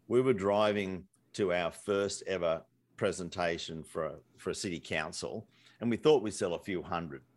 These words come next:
And then on the way, I said, "What if we sell programs?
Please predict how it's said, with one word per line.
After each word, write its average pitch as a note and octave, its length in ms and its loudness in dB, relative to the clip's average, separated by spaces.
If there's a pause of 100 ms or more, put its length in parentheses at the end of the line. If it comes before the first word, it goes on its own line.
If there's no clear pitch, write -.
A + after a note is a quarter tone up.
(720)
And G#2 260 2
then G#2 140 2
on C3 120 4
the A2 80 4
way, G2 220 4
I F#2 120 2
said, G#2+ 260 0
"What A#2 220 2
if G#3+ 140 0
we G#3 100 -2
sell G#2+ 600 2 (1120)
programs? F#2 920 0